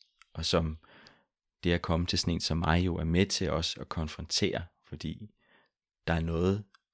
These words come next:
som vi har været vant til, at vi godt kunne på en bestemt måde, og så pludselig opleve, at det kan vi ikke mere, og det er sindssygt svært at acceptere.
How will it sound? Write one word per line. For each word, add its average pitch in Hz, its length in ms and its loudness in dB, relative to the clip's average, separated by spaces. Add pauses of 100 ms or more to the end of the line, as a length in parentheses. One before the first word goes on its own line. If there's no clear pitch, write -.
som 87 300 -4
vi 85 60 -2
har 80 100 -2
været 76 280 -4
vant 87 300 0
til, 87 240 -2 (1700)
at 87 160 -2
vi 87 80 -4
godt 87 280 0
kunne 98 480 0 (640)
på 90 80 0
en 80 80 -2
bestemt - 380 -2
måde, 85 380 -2
og 90 140 -6
så - 100 -2
pludselig - 380 -4
opleve, - 380 -4
at 80 80 -6
det - 120 -6
kan 95 240 0
vi 98 80 0
ikke 95 200 -2
mere, 85 320 -2
og 78 80 -12
det 90 60 -4
er 92 40 -2
sindssygt - 480 0
svært 92 320 2
at - 60 -6
acceptere. - 600 -4